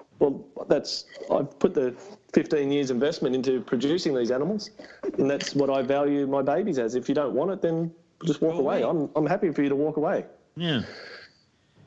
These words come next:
Speaker 1: It's crazy. And then other breeders come over, you know, look at it and then go back with their texters and start doing the old, you know, "It's lunchtime.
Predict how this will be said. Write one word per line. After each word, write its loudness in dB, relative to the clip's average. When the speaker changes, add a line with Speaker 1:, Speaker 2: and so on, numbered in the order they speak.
Speaker 1:
It's 2
crazy. 2
And 0
then 0
other 0
breeders 0
come -2
over, 2
you 0
know, 0
look 0
at 2
it 0
and -4
then 0
go 2
back 0
with 2
their 0
texters 0
and 0
start 0
doing 2
the 2
old, 0
you 2
know, 2
"It's -4
lunchtime. 0